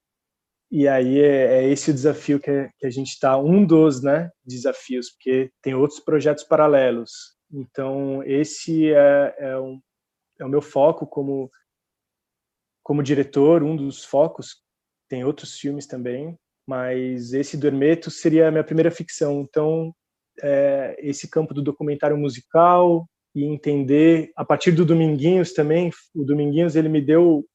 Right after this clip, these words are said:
uma vontade de realmente, a gente filmou muita coisa em Super oito, que foi ficção, e aí, no caso do Hermeto, a gente sentiu que, realmente, acho que é um filme que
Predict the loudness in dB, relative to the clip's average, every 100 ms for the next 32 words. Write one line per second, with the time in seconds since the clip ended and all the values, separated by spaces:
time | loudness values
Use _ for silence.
0 | _ -14 -6 -6 -4 -4 -4 0 4 4
1 | 2 -4 -6 -6 -2 -2 0 -4 -6 -8
2 | -6 -6 _ _ _ _ -6 -6 -6 0
3 | 2 4 4 2 0 -2 -2 -2 -2 2
4 | 6 4 2 -14 -8 -2 -2 -4 -12 -12
5 | -4 0 2 2 0 -8 _ _ _ _
6 | 2 4 6 4 2 2 -2 0 -2 2
7 | 2 2 2 0 0 -4 -4 -10 -8 -6
8 | -6 -8 _ _ -14 -10 -10 -8 -4 -4
9 | -4 -6 -2 0 0 0 -2 -4 -2 -2
10 | -4 -8 -10 -12 -12 -20 _ -6 -2 -4
11 | -6 _ -8 -6 -6 -8 _ -10 -8 -6
12 | -6 -8 -10